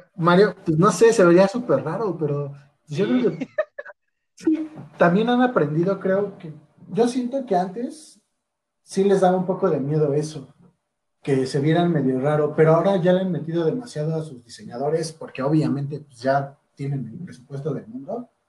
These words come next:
Speaker 2: Así
Speaker 1: y sí
Speaker 2: es.
Speaker 1: cada vez parecen más y te impresiona más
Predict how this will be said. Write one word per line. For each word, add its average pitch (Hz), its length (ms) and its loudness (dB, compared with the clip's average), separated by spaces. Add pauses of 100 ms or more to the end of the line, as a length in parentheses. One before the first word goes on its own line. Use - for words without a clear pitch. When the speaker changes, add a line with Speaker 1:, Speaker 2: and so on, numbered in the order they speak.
(400)
Speaker 2:
Así 143 180 -10
Speaker 1:
y 139 40 -4
sí 190 120 -2
Speaker 2:
es. - 60 -2
Speaker 1:
cada 190 200 4
vez 170 100 -4 (160)
parecen 147 400 2
más 156 180 2
y - 60 -4
te 127 140 -10
impresiona 147 500 -6
más 143 280 -4